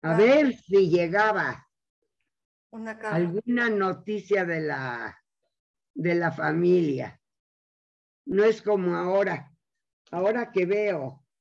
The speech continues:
Speaker 1: cómo agarran el teléfono y, y, y se hablan por teléfono y se ven las caras y se mandan besos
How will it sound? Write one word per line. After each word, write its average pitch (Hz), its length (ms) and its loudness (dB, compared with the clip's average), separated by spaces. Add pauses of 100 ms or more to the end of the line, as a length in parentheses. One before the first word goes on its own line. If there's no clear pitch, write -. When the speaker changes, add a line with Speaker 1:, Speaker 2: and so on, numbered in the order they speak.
(300)
Speaker 1:
cómo 196 260 -4
agarran 196 580 -2
el 160 220 -8
teléfono 131 1040 -4 (2500)
y, 165 200 -4
y, 165 260 -4
y 190 120 -2
se 196 240 2
hablan 240 460 2
por 185 280 -4
teléfono 196 920 -4 (320)
y 190 120 0
se 180 200 -4
ven 214 260 -4
las 247 280 -4
caras 202 680 -2 (2000)
y 190 80 -4
se 165 160 -4
mandan 220 520 0
besos 196 720 -2